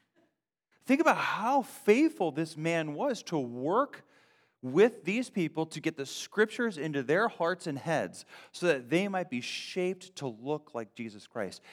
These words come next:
It's because he has a clear confidence that it is God's word which builds the heart, strengthens the person to look like Christ. If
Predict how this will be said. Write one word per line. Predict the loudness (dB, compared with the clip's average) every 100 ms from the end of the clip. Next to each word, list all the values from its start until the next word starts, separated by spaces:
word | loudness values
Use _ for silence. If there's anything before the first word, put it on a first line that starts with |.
| -6
It's | -2 -2
because | -4 -4 -4 -4
he | -8
has | -6 -6 -4
a | -6 -6 -8 _ -16
clear | -12 -6 -6 -6
confidence | -12 -14 -16 _ _ -20 -20 _ _ _ _ _ _ _ _ _
that | -2
it | -2 -4
is | -8 -8
God's | -4 -2 -2 -4 -8 -18
word | -10 -6 -6 -8 -14
which | -16 -16 _
builds | -8 -8 -8 -14 -20 -20 _ _ _
the | -18
heart, | -16 -20 _ -20 -20 _ _
strengthens | -16 -10 -4 -4 -4 -10 -12 -16 _ _ _ _ -18
the |
person | -12 -10 -10 -12 -18 -20 _
to | -12
look | -12
like | -14 -16
Christ. | -16 -16 -16 -18 -20 -20 _ _ _ _ _ _ _ _ _ _
If | -12